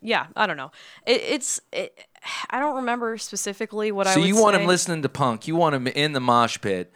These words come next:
Speaker 2: but you're, you're okay if he gets beat up. You're, you're, t-, you're
Speaker 1: He
Speaker 2: totally
Speaker 1: needs
Speaker 2: cool.
Speaker 1: to be a sub. You know what I mean?
Speaker 2: All right,
Speaker 1: <laughs> Like,
Speaker 2: all right, all right. Now we're getting there.
Speaker 1: No, I'm just, I'm
Speaker 2: <laughs>
Speaker 1: just messing
Speaker 2: Just kidding.
Speaker 1: around. I, like, my boy, my current boyfriend is nothing like that. I guess that's why I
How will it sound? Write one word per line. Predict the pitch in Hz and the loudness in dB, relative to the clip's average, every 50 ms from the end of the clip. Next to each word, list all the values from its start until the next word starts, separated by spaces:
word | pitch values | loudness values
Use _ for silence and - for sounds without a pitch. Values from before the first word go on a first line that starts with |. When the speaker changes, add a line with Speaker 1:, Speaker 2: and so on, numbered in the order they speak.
| _ _ _ | _ _ _
Speaker 2:
but | 131 143 | 0 2
you're, | 147 156 165 151 - 151 | 4 4 4 4 2 -4
you're | - 147 147 156 156 | -2 0 4 4 4
okay | 135 139 143 131 120 | 4 4 4 2 2
if | - | 0
he | 117 | 0
gets | 104 113 104 - | -4 -4 -4 -4
beat | - 104 101 98 90 | -4 -4 -2 -2 -2
up. | 80 69 - - _ | -4 -6 -8 -12 _
You're, | - 107 113 123 | 0 0 2 2
you're, | 110 123 131 120 | 2 0 -4 -4
t-, | - - - 147 | -4 -2 0 0
you're | 127 123 123 | 2 2 0
Speaker 1:
He | 123 | 2
Speaker 2:
totally | 127 139 135 127 127 120 | 4 4 6 6 6 4
Speaker 1:
needs | 110 - | 4 4
Speaker 2:
cool. | - - - 110 | 6 6 8 6
Speaker 1:
to | 107 233 | 6 4
be | 254 240 240 240 233 233 214 - _ | 4 2 4 4 2 0 -2 -2 _
a | 214 196 | -2 2
sub. | 185 - - - 185 165 127 123 120 - - - - | 2 2 4 4 4 2 2 0 -2 -4 -10 -12 -8
You | 208 214 220 226 | -2 0 2 2
know | 240 247 | 4 4
what | 254 262 | 2 2
I | 254 | 2
mean? | 247 | 4
Speaker 2:
All | 247 269 - - - | 4 6 6 4 4
right, | - 254 247 | 4 4 4
Speaker 1:
<laughs> | |
Like, | - 262 - | 4 4 4
Speaker 2:
all | 135 - - 151 | 4 4 4 4
right, | 139 135 135 123 113 123 | 4 4 2 2 2 2
all | 143 147 | 2 2
right. | 139 131 120 | 2 2 2
Now | 135 143 147 147 | 0 0 2 2
we're | 139 131 | 2 4
getting | 123 117 107 | 4 4 4
there. | 110 - 196 - | 4 2 2 2
Speaker 1:
No, | 226 220 202 | 2 2 4
I'm | 202 196 208 226 | 4 4 2 2
just, | 233 254 233 - | 0 -2 0 2
I'm | - 202 208 214 | 2 0 0 0
Speaker 2:
<laughs> | |
Speaker 1:
just | 208 208 - 202 | -2 -2 0 0
messing | 175 165 185 - - 185 | 0 0 0 0 -2 -2
Speaker 2:
Just | 175 | 0
kidding. | 165 160 - | 2 2 2
Speaker 1:
around. | 139 143 147 147 - | 4 2 0 0 0
I, | - 190 202 208 202 | 0 2 2 2 0
like, | - 202 208 202 196 208 | 0 0 0 0 0 2
my | 208 208 | 0 0
boy, | 202 196 196 196 190 - - | 0 0 -2 -2 -2 -4 -4
my | 190 185 | -6 -8
current | 185 - - 196 185 175 - | -8 -4 -4 -4 -4 -4 -4
boyfriend | - 170 160 160 - 160 156 | -4 -6 -6 -4 -6 -8 -8
is | 160 - - | -10 -10 -8
nothing | 156 151 175 - 165 160 | -8 -8 -8 -10 -12 -10
like | 151 143 139 143 147 | -8 -8 -8 -10 -6
that. | - 139 135 127 - - - _ _ _ - | -4 -4 -4 -4 -6 -8 -12 _ _ _ -2
I | 214 240 | 0 0
guess | 349 403 427 - | 0 -2 -2 -2
that's | 403 392 294 - | -4 -4 -4 -4
why | 196 175 170 165 185 196 190 196 180 - | -2 0 2 2 2 2 2 0 0 -2
I | 175 170 175 180 180 180 - | -2 -2 -2 -4 -6 -8 -10